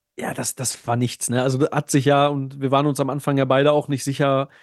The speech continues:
weil die Kamera ja sehr spät auf seinen Dreher geschnitten hat. Ähm, was ist da passiert? Ist er angestupst worden? Das kann ja im hinteren Feld mal passieren. Aber dann wurde, kam die Wiederholung, es war klar, er hat sich aus, aus, aus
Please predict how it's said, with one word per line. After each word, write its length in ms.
weil 420
die 100
Kamera 280
ja 100
sehr 180
spät 320
auf 140
seinen 220
Dreher 300
geschnitten 500
hat. 260
Ähm, 400
was 180
ist 140
da 80
passiert? 400
Ist 120
er 80
angestupst 520
worden? 220
Das 140
kann 160
ja 180
im 120
hinteren 360
Feld 280
mal 100
passieren. 580
Aber 200
dann 180
wurde, 380
kam 200
die 100
Wiederholung, 380
es 120
war 100
klar, 200
er 80
hat 100
sich 280
aus, 340
aus, 280
aus 300